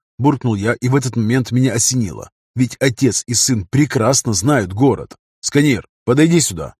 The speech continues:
Присел на песке и собрал камешки. "Покажи мне, где находится дворец Зикура, Музгар служителей Ра и где находятся дома, в которых спят воины". Полчаса старик раскладывал камешки,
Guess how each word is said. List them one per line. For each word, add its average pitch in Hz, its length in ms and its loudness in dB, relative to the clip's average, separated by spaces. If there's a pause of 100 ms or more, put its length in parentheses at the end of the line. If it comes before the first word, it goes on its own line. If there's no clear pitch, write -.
(260)
Присел 147 340 2
на 131 80 2
песке 120 340 -2
и 107 80 -4
собрал 131 380 2
камешки. - 540 -10 (200)
"Покажи 143 440 2
мне, 123 360 2
где 107 280 0
находится 139 520 0
дворец 127 340 2
Зикура, 107 520 -4 (120)
Музгар 131 440 2
служителей 127 600 2
Ра 120 360 2
и 127 80 0
где 123 240 2
находятся 143 460 2
дома, 120 360 0
в - 60 -18
которых 139 420 0
спят 135 240 0
воины". 95 460 -4 (260)
Полчаса 135 560 0
старик 123 360 0
раскладывал 123 500 2
камешки, - 520 -8